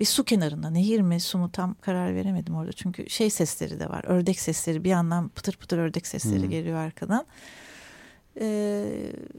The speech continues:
Speaker 1: karşı
Speaker 2: Orada hep bir nehirden de söz ediliyor
Speaker 1: Nehirden
Speaker 2: film
Speaker 1: de söz
Speaker 2: boyunca.
Speaker 1: e-, evet. O,
Speaker 2: Adı neydi,
Speaker 1: o
Speaker 2: hatırlamıyorum.
Speaker 1: nehir mi ama onu bilemedim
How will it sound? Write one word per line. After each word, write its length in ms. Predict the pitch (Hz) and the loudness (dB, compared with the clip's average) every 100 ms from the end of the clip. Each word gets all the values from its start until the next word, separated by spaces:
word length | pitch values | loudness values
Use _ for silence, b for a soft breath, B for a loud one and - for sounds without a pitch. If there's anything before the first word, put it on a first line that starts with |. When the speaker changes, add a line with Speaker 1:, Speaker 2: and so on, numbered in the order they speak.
| - _ | -20 _
Speaker 1:
karşı 280 | - 254 131 | -4 4 6
Speaker 2:
Orada 220 | 135 156 | 6 6
hep 180 | 170 - | 2 2
bir 340 | 151 139 143 131 | 2 2 0 2
nehirden 440 | 123 135 160 160 | 2 2 -2 -4
de 80 | 139 | -4
söz 220 | 139 123 | -4 0
ediliyor 120 | 127 | 4
Speaker 1:
Nehirden 440 | 240 269 247 240 226 | 6 6 6 8 8
Speaker 2:
film 80 | 214 | 8
Speaker 1:
de 20 | |
söz 180 | 262 247 | 6 4
Speaker 2:
boyunca. 160 | - 233 | 4 4
Speaker 1:
e-, 40 | |
evet. 520 | - 233 185 - - - - | 4 4 2 0 -10 -12 -8
O, 80 | 202 208 | -6 -6
Speaker 2:
Adı 60 | 110 - 107 110 | -10 -10 -8 -6
neydi, 160 | 113 113 | -6 -6
Speaker 1:
o 20 | |
Speaker 2:
hatırlamıyorum. 260 | 117 262 311 | 2 4 6
Speaker 1:
nehir 280 | 302 262 226 | 4 4 6
mi 240 | 220 233 - | 6 4 0
ama 240 | - 226 | 0 4
onu 220 | 214 214 196 | 6 6 6
bilemedim 480 | 165 156 160 156 | 4 2 0 -2